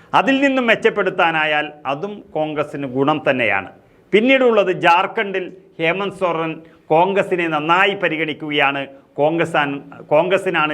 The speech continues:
ലോകസഭയിൽ കൂടുതൽ സീറ്റുകൾ അവർ നൽകാറുള്ളത്. അതുപോലെ കോൺഗ്രസ് കഴിഞ്ഞാൽ ഏറ്റവും കൂടുതൽ സീറ്റുകളുള്ള എം കെ സ്റ്റാലിൻ്റെ ഡി എം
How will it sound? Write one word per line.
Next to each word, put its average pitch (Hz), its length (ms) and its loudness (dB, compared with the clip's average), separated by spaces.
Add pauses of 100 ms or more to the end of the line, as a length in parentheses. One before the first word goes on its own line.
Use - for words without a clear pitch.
(100)
ലോകസഭയിൽ 143 640 -2
കൂടുതൽ 147 340 -2 (100)
സീറ്റുകൾ 131 360 -2 (360)
അവർ 131 140 2 (100)
നൽകാറുള്ളത്. 117 600 0 (500)
അതുപോലെ 202 280 4 (140)
കോൺഗ്രസ് 202 420 0
കഴിഞ്ഞാൽ 214 420 0
ഏറ്റവും 214 380 -4
കൂടുതൽ 202 340 -2
സീറ്റുകളുള്ള 202 540 0 (200)
എം 185 60 -6 (120)
കെ 214 80 2 (100)
സ്റ്റാലിൻ്റെ 202 560 -2 (480)
ഡി 202 100 -2 (140)
എം 262 60 -4